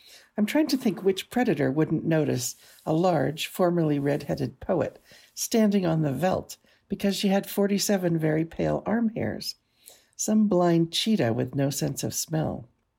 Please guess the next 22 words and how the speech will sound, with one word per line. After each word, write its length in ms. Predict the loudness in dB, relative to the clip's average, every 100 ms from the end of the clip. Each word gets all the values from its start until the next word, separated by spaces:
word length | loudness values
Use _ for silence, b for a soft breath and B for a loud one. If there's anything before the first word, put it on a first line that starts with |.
| _ _ _ _ _ _ _ -20 b b b
Isn't 300 | -2 0 2
life 240 | 2 2
completely 480 | -2 -4 -2 0 2
ridiculous? 840 | 0 0 -2 -4 -4 -4 -4 -6 -10 _ _ _ b b b b
On 160 | 4
the 80 | 4
one 180 | 4 2
hand, 320 | 2 0 0
horrendous 520 | -2 0 2 0 -4 -4
disasters 640 | -2 0 0 -2 -6 -6
and 180 | -4 -4
war. 400 | -2 -2 -4 -8 _ _ b b b b
On 140 | 0
the 140 | 0
other, 420 | 2 0 0 -2 -6 b b b
spending 480 | -4 2 4 4 4
two 220 | 2 2
hours 360 | 2 0 -2
trying 280 | -2 -2 0
to 80 | -2
figure 400 | -4 -4 -2 -2
out, 260 | -2 -4